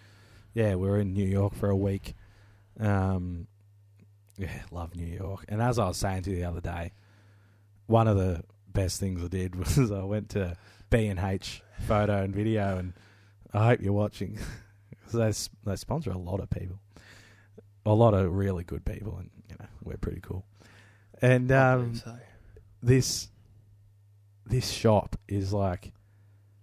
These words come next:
Speaker 1: heaven to someone like me. Like, you walk in the door
Speaker 2: <laughs>
Speaker 1: and there's just cameras everywhere. And I literally was in this one spot for probably half an hour, and
Speaker 2: Yeah.
Speaker 1: that was, like,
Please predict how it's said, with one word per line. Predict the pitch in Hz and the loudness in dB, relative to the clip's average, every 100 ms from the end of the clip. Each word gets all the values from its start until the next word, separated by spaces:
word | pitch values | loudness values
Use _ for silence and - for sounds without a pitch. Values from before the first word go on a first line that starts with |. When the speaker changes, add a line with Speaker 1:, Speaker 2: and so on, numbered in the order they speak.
| _ _ _ - | _ _ _ -6
Speaker 1:
heaven | - 107 90 85 - - - | 0 0 0 -12 -16 -20 -14
to | 92 | -10
someone | 90 92 87 85 | -6 -6 -6 -6
like | 87 90 | -8 -8
me. | 90 92 - _ - | -10 -12 -18 _ -8
Like, | 98 - | -6 -2
you | 101 | 0
walk | 101 117 139 127 | 4 8 8 8
in | 131 110 | 2 -2
the | |
door | 101 90 87 - - _ - | 0 0 -2 -8 -16 _ -8
Speaker 2:
<laughs> | - - - - - - - 113 | 0 0 0 -6 -8 -12 -6 0
Speaker 1:
and | 110 110 | 2 4
there's | 110 107 - | 2 2 0
just | 101 90 - - - | -2 -2 -6 -14 -2
cameras | - - 107 104 98 90 87 - - - _ _ _ | 0 0 -2 -2 -2 -4 -6 -12 -18 -20 _ _ _
everywhere. | 104 104 90 92 85 87 - 92 - - _ _ _ _ _ - | -4 -2 0 -2 -2 -6 -14 -18 -20 -20 _ _ _ _ _ -2
And | 110 113 107 107 - | 2 2 0 -4 2
I | 117 | 6
literally | 131 135 - 127 117 | 6 6 4 4 6
was | 110 107 | 6 2
in | 117 110 | 0 -2
this | 104 - | -2 -2
one | 101 101 104 | -2 -2 -4
spot | - 101 95 | 0 0 0
for | - 92 | -2 -2
probably | 110 101 101 95 90 - - _ _ _ _ _ - | 0 2 0 -2 -4 -8 -20 _ _ _ _ _ -6
half | - 117 107 104 | 2 4 4 0
an | 101 | -2
hour, | 101 98 92 85 - _ - | -2 -2 -2 -6 -14 _ -10
and | 123 110 | -4 0
Speaker 2:
Yeah. | |
Speaker 1:
that | 113 - | 0 0
was, | 110 101 | -2 0
like, | 101 98 | 0 -2